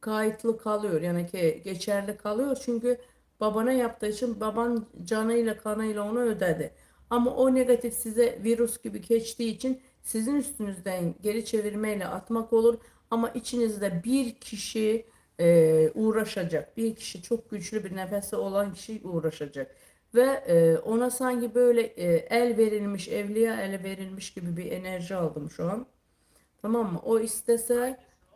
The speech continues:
Speaker 2: o?
Speaker 1: e, içinizde üçünüzden birinizde var. Onu siz biliyorsunuz. E, o
Speaker 2: Ya
Speaker 1: insan
Speaker 2: geri dönüş, sizin söylediğiniz geri dönüşleri de yaptık üçümüz ayrı ayrı.
Speaker 1: Hı hı,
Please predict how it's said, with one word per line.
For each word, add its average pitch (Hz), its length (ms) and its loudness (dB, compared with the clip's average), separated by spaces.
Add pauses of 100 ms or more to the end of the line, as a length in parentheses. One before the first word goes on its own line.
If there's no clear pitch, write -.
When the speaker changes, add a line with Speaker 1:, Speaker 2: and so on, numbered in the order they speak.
Speaker 2:
o? 175 40 -10
Speaker 1:
e, 156 500 -2 (500)
içinizde 196 500 -8
üçünüzden 196 640 -8
birinizde 175 520 -2
var. 156 120 0
Onu 185 180 -2
siz 175 300 -8
biliyorsunuz. - 580 -10 (760)
E, 165 40 0 (480)
o 254 440 4
Speaker 2:
Ya 220 100 -2
Speaker 1:
insan 185 480 -2
Speaker 2:
geri - 260 -16
dönüş, - 240 -20 (280)
sizin - 340 -20
söylediğiniz 285 480 -20
geri 262 140 -20 (100)
dönüşleri - 480 -20
de 622 140 -20
yaptık - 300 -20 (180)
üçümüz - 320 -20
ayrı - 260 -20
ayrı. - 140 -20 (400)
Speaker 1:
Hı 180 60 -10 (200)
hı, 202 80 -10